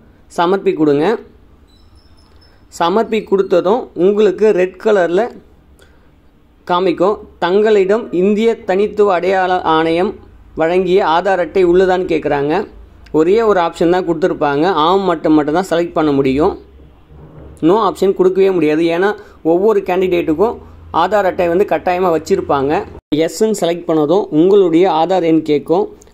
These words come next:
ஆதார் அட்டையில் உள்ளபடி விண்ணப்பதாரரின் பெயர் கேக்கும். அடுத்தது பார்த்தீங்கன்னா ஓ டி ஆரில் உள்ளபடி விண்ணப்பதாரரின் பெயர் வந்து already இருக்கும். அதுல ஓ டி ஆரில் இருக்கிறபடி உங்களுடைய date of பர்த்தும் காமிக்கும்.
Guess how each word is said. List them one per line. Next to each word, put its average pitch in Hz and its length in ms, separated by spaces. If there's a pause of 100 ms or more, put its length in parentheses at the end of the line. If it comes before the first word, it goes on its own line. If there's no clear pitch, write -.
(120)
ஆதார் 196 360
அட்டையில் 175 320
உள்ளபடி 170 440
விண்ணப்பதாரரின் 160 800
பெயர் 156 280
கேக்கும். 151 420 (600)
அடுத்தது 175 340
பார்த்தீங்கன்னா 156 320
ஓ 180 240
டி 208 220
ஆரில் 190 240
உள்ளபடி 175 460
விண்ணப்பதாரரின் 170 600
பெயர் 165 260
வந்து 160 240
already 156 380 (480)
இருக்கும். 175 500 (400)
அதுல 190 440 (320)
ஓ 185 160
டி 214 180
ஆரில் 202 120
இருக்கிறபடி 170 480
உங்களுடைய 165 380
date 180 100
of 165 60
பர்த்தும் 160 320
காமிக்கும். 143 460